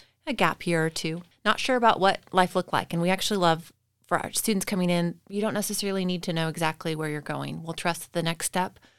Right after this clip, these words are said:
will come. Well, he was one of those. And so I remember meeting with him midway through, and he said to me, "Hey, Wendy, I, I think I wanna go to Taiwan and teach English." So we looked at kind of what he was taking and a plan.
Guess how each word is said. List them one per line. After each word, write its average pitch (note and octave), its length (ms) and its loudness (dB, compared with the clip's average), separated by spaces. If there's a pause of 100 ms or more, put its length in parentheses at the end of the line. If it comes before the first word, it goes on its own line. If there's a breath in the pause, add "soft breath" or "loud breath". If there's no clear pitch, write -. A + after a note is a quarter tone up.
(340 soft breath)
will F3 80 -2
come. E3 320 -6 (540 loud breath)
Well, E3+ 80 0
he F#3 120 4
was F#3+ 200 6
one F#3+ 160 6
of F3+ 80 4
those. F3+ 280 8
And E3 140 2
so E3 200 4
I E3 80 6
remember E3+ 500 2
meeting F#3+ 340 4
with E3+ 140 0
him E3 180 2
midway E3 320 2
through, E3+ 300 0
and D#3+ 100 -2
he D#3 120 -6
said E3 200 -4
to D#3+ 60 -2
me, D#3 160 -2
"Hey, E3 100 -2
Wendy, D#3+ 240 0
I, D#3 160 0 (300 loud breath)
I D#3+ 80 0
think E3+ 160 2
I E3+ 60 2
wanna D#3+ 180 2
go D#3+ 100 0
to D#3 80 -2
Taiwan D3+ 640 -2
and D3 180 -6
teach - 240 -8
English." D3 540 -6 (480 soft breath)
So D3+ 220 -2
we D3+ 340 -2
looked E3 260 -2
at - 220 -4
kind E3+ 160 -2
of D3 80 -4
what E3+ 80 2
he D#3+ 60 2
was D3+ 120 0
taking G3+ 540 0
and D#3 100 -2
a D3+ 60 -4
plan. F3+ 680 0